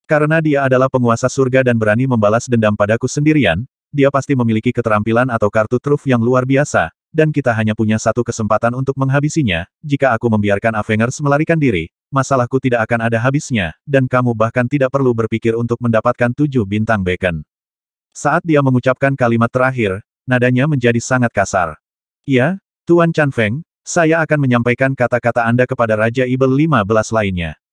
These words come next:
Ziyan tidak berkata apa-apa lagi, mengangguk setuju, dan kemudian menghilang. Chan Feng duduk kembali di singgasana, menyandarkan kepala pada siku, dan merenungkan setiap detail rencananya.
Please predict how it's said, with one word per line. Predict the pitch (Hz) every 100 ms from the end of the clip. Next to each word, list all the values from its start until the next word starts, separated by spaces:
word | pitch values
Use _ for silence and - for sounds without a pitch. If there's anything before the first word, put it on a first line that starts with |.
| _ _ _ _ -
Ziyan | 160 160 160
tidak | 160 143
berkata | 131 131 127 131
apa-apa | 123 120 113
lagi, | 120 123 110 101 170 _ _
mengangguk | 123 120 127 143
setuju, | - 156 135 113 104 - -
dan | 147 135
kemudian | 127 120 120 135 123
menghilang. | 92 101 104 90 82 73 _ _ _ _ _ _ _
Chan | 160 147
Feng | 165 175
duduk | 156 139
kembali | 139 123 123 135
di |
singgasana, | 131 139 123 - 104 85 85 _ _
menyandarkan | - 147 151 151 156 151
kepala | 139 120
pada | 117 113 113
siku, | 143 110 90 - _
dan | 143 131
merenungkan | 123 117 120 123
setiap | 131 147 127
detail | 127 127 127 104
rencananya. | 101 101 101 90 82 73